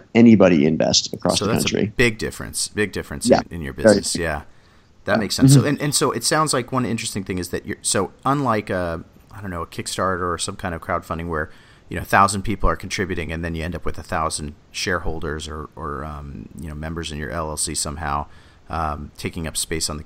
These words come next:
Speaker 2: cap table. It sounds like you kind of aggregate all that so that it, so that the company that's raising the money gets, you know, one investor on the, on the cap table, and that's the fund?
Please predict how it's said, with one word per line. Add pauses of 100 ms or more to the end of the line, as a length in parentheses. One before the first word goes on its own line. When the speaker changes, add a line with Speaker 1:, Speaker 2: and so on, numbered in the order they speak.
Speaker 2:
cap
table.
It
sounds
like
you
kind
of
aggregate
all
that
so
that
it,
so
that
the
company
that's
raising
the
money
gets, (300)
you
know,
one
investor (400)
on
the,
on
the
cap
table,
and
that's
the
fund?